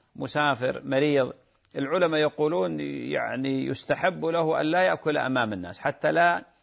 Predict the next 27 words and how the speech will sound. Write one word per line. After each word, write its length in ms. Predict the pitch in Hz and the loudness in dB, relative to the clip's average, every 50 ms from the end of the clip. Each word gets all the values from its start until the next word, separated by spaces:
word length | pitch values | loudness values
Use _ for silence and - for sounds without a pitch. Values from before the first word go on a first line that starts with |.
| _ _ _ - | _ _ _ -2
يعني، 460 | 156 156 131 127 139 143 147 143 143 | 0 0 0 0 -2 -4 -4 -4 -4
يعني 640 | - - 135 131 113 120 135 143 139 156 170 160 - | -4 -4 -2 -2 -2 -2 -2 -4 -4 -2 -2 -2 -4
احتراما 480 | - - - 180 180 190 185 165 147 139 | -6 -4 -2 0 2 4 4 4 2 0
لمشاعرهم 840 | 131 131 123 120 - - 127 120 113 117 123 117 117 110 113 107 104 | -2 -2 -4 -4 -2 0 0 0 2 0 0 -2 -2 -2 -4 -4 -6
وكذا، 460 | 107 - - 131 123 117 117 117 - - _ _ _ _ _ _ _ _ - | -8 -4 0 0 2 2 2 0 -2 -4 _ _ _ _ _ _ _ _ -4
ولكن 400 | 143 156 170 185 185 - 196 196 | -2 2 2 2 2 0 -2 -2
لو 160 | 226 220 - | 0 0 2
أكل 280 | 151 156 - 196 214 | 0 0 0 -2 -6
ما 100 | 220 190 | -4 -6
عليه 220 | 147 123 123 123 123 | -6 -6 -8 -8 -10
شيء، 220 | - - - - | -10 -10 -8 -6
ما 100 | 143 143 | -4 -2
دام 220 | 143 160 160 156 160 | 0 0 0 0 0
يعرفون 420 | 156 156 156 147 170 170 160 143 | 0 -2 -2 -2 -2 -2 -2 -2
بأن 320 | 139 139 120 135 135 131 | 0 0 0 0 0 0
هذه 220 | 135 139 151 156 180 | 0 0 0 0 0
المرأة 320 | 127 135 143 139 117 117 | -2 -2 -2 -2 -2 -4
حائض 440 | 110 - 143 151 127 107 120 131 139 - - _ _ _ _ _ _ _ _ | -4 0 0 2 2 2 0 -2 -4 -8 -16 _ _ _ _ _ _ _ _
وهذه 240 | - 120 131 135 131 | -8 -4 -2 -2 -2
المرأة 340 | 127 127 135 139 127 117 120 | -2 -2 -2 -2 -2 0 -2
نفساء 500 | 139 147 123 135 127 - 127 135 131 113 | -2 0 0 -2 -2 0 0 0 0 0
وهذا 260 | 107 120 127 127 127 | 0 0 0 0 2
الرجل 340 | 123 135 131 123 131 131 123 | 0 0 0 0 -2 -2 -2
مسافر 560 | 117 117 110 139 147 151 143 113 120 127 123 | -4 -4 -2 0 0 0 0 0 -2 -4 -4
وهذا 240 | 120 107 113 117 127 | -4 -4 -2 -2 -2
الرجل 260 | 120 123 120 127 123 | -2 -2 -2 -4 -2
مريض، 420 | 123 127 135 151 151 139 131 127 | -2 0 0 2 2 2 2 0